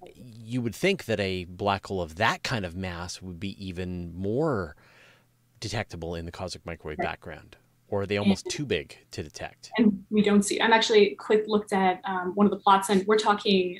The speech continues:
Speaker 2: ten to the five to ten to the ten solar masses, um, that get ruled out by the C M B. So,
Speaker 1: Oh,
Speaker 2: um,
Speaker 1: okay.
Speaker 2: it's, they're, they're, they're quite large. Um,
Speaker 1: So, so
Speaker 2: yeah.
Speaker 1: this,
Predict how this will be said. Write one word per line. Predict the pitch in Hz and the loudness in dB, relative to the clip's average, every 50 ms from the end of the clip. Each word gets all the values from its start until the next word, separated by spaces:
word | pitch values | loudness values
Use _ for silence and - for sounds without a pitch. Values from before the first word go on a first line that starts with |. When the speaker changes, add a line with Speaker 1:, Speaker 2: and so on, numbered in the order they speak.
| _ - | _ -8
Speaker 2:
ten | - - 220 208 214 | -2 4 6 6 6
to | 208 202 | 6 4
the | - 196 | 2 -2
five | - - 202 190 196 196 190 190 | 2 4 6 6 8 6 4 2
to | - - | -2 -8
ten | - - 196 196 | -2 2 2 2
to | 196 | 2
the | - - | 0 -8
ten | - - - 202 196 196 196 196 202 202 202 - _ _ _ | -8 0 4 6 8 8 8 8 6 4 2 -2 _ _ _
solar | - - - 226 220 220 | -4 2 4 4 6 4
masses, | 233 240 233 240 233 240 277 285 294 285 - - _ _ - _ _ - | 4 2 0 0 -2 -4 -8 -6 -6 -10 -10 -12 _ _ -20 _ _ -2
um, | 190 190 190 185 185 185 190 196 - - | 0 2 2 2 2 2 0 0 -2 -4
that | 202 190 190 185 185 202 196 - | 0 4 4 4 2 0 -4 0
get | 202 - 190 | 0 0 2
ruled | 190 190 190 185 | 2 2 4 4
out | 175 175 175 175 - | 4 2 2 0 0
by | 185 175 | -2 -2
the | 180 190 | -2 -2
C | - - 190 180 | -2 -2 -4 -4
M | 170 170 | -4 -4
B. | 175 180 190 214 208 - - - - - - _ _ - | -4 -2 -4 -4 -6 -8 -14 -20 -20 -20 -20 _ _ -10
So, | - - - 202 190 185 185 180 180 185 190 190 - - | -4 2 4 6 8 8 8 8 6 6 4 0 -2 -4
Speaker 1:
Oh, | - 139 | -4 -2
Speaker 2:
um, | 185 185 170 175 190 | 0 0 0 0 0
Speaker 1:
okay. | 175 175 - 113 90 78 78 82 - _ _ _ _ _ - | 2 2 0 0 -2 -6 -10 -12 -16 _ _ _ _ _ -4
Speaker 2:
it's, | 214 214 - - | -4 -2 -2 -2
they're, | - 208 220 214 214 208 | 4 6 6 8 8 6
they're, | 196 208 202 202 196 196 190 190 - - | 6 6 8 8 8 6 4 2 2 2
they're | 196 185 185 | 4 4 4
quite | 190 - - 190 180 - - | 2 -2 -2 -2 -2 -2 -6
large. | 175 170 185 190 185 - - - - _ _ _ _ _ _ _ - | -6 -6 -4 -4 -4 -6 -6 -8 -8 _ _ _ _ _ _ _ -10
Um, | 180 175 170 180 180 190 190 185 196 190 - _ - | -6 -4 -2 -2 -2 -2 -2 -4 -4 -6 -8 _ -8
Speaker 1:
So, | - - - - 170 175 185 | -4 -2 2 4 4 4 4
so | - - 151 | 4 2 2
Speaker 2:
yeah. | - 180 | 4 4
Speaker 1:
this, | 160 - | 4 4